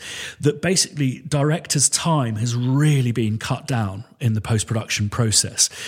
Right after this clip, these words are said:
And instead of it being a linear process, as it used to be in the past, where you had kind of a laboratories involved, first you did your A D R, then you did your colouring,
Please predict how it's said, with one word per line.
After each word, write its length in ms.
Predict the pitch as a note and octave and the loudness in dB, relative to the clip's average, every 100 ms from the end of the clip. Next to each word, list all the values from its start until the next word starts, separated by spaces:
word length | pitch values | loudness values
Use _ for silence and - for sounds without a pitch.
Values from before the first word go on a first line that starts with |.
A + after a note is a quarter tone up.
| - - - | -8 -10 -2
And 200 | C3+ C#3+ | 2 2
instead 320 | C#3 - F#3+ | 4 4 4
of 100 | F3+ | 2
it 140 | F3+ | 0
being 200 | D#3 C#3+ | 0 2
a 80 | C3 | 4
linear 360 | B2 D#3 B2+ A2 | 4 4 2 -2
process, 480 | - - - G#2+ - | -4 0 0 0 0
as 100 | G#2 | 0
it 60 | |
used 180 | A2 A#2 | 2 2
to 80 | - | 0
be 100 | G2 | -4
in 100 | F#2 | -4
the 60 | |
past, 520 | F#2+ - F3+ F3 - - | -4 -2 0 2 0 0
where 100 | G#2 | -2
you 140 | G#2 | -2
had 160 | G2 G2 | -4 -6
kind 180 | A#2 | -4
of 80 | G2+ | -2
a 60 | G2+ | -4
laboratories 880 | G2+ G#2+ F2+ C3 C#3 C#3+ - C#3 B2 | -4 -4 0 2 2 0 0 0 0
involved, 540 | B2+ A#2+ C3 C3 B2 | -2 -2 -2 -2 -4
first 500 | - - - B2 A2 | -10 -12 -4 -2 -2
you 60 | A2 | -2
did 140 | A#2+ | -2
your 140 | A#2 A#2 | -2 -2
A 120 | A#2 | -2
D 180 | A#2+ A#2 | -2 -4
R, 320 | A#2+ A2+ A#2+ - - - - | -4 -6 -8 -12 -12 -12 -4
then 140 | A2+ | -2
you 80 | A2 | 0
did 180 | A2 G2+ | -2 -2
your 80 | A#2+ | -2
colouring, 760 | - A2+ A2+ A2 G#2+ A2 A#2+ | -2 0 0 -2 -4 -6 -10